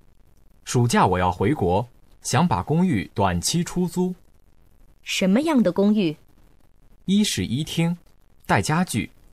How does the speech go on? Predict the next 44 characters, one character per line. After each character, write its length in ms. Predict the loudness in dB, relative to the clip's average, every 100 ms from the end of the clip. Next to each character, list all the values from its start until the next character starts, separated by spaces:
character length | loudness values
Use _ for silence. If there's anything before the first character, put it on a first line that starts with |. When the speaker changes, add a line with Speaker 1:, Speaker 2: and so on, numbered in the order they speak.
| _
Speaker 1:
离 160 | -2 -2
地 160 | 0 0
铁 200 | -2 0
站、 280 | 0 0 -4 -12
超 260 | -2 0
市 280 | 2 0 -2
都 160 | 2 0
很 200 | 0 -4
近。 280 | -4 -6 -8 -20 -20 _ _ _ _ _ -6
Speaker 2:
那 220 | 0 0
一 180 | 2 0
个 140 | 2
月 240 | 2 2 2 0
你 80 |
要 240 | 2 2 2
多 180 | 2 2
少 220 | 0 -2
租 220 | -2 -2
金？ 280 | 0 -2 -2 _ _ _ _ _ _ _
Speaker 1:
因 200 | 0 4 6
为 220 | 4 2
是 240 | -2 -2 0
短 320 | 2 2 0
期 220 | 0 -2
出 240 | -2 -4 -4
租， 280 | -2 -2 -4 -18 -18 -2
两 240 | 0 0
千 240 | 0 0 0
块 280 | 0 -2 -4
就 180 | -4 -4
行。 320 | -2 -6 -6 -10 _ _ _ _ _ _ _ _ _ -10
Speaker 2:
如 200 | 0 2
果 220 | 4 2
委 180 | 4 0
托 220 | 2 2
我 240 | 4 2 0
们， 240 | -4 -6 -12 _
提 220 | -4 0 0
成 340 | 0 0 0
百 160 | 0 0
分 180 | 0
之 120 | 0 0
二 260 | 0 0
十。 400 | -2 -4 -4 -6